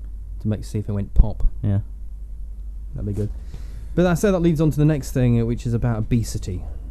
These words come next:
Speaker 2: Yeah.
Speaker 1: Uh, we're talking about baked beans. Uh, fatties are in denial over their weight. Well, we're all in denial. We all think we're not that fat. The number of obese people has doubled in eight years,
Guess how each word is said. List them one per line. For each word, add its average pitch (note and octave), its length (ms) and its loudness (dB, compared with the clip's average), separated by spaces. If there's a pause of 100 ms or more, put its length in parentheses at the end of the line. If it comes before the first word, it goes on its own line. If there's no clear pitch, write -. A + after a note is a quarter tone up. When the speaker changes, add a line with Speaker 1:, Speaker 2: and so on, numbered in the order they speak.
(180)
Speaker 2:
Yeah. A2 160 2
Speaker 1:
Uh, - 40 4
we're G#2 100 0
talking A2+ 220 0
about F#2+ 120 -2
baked F#2+ 200 -4
beans. G#2 260 0 (300)
Uh, B2 160 4
fatties G#3 460 2
are E3+ 40 6
in D#3 100 8
denial E3+ 380 4
over D#3+ 160 2
their F3 140 2
weight. F#3+ 220 -2
Well, B3+ 120 -2
we're F#3 140 2
all F3+ 140 2
in A2+ 140 4
denial. G2 360 0
We B2+ 80 2
all D3+ 100 0
think B2 180 -2
we're A2 120 0 (460)
not A#2 180 2
that A#2 220 -4
fat. - 360 -6 (600)
The D3+ 60 4
number F3 200 6
of - 220 0
obese C#3+ 340 2
people C#3+ 400 2
has A#2+ 260 0
doubled A3 360 2
in B2+ 100 2
eight A#2+ 260 0
years, C3+ 440 -2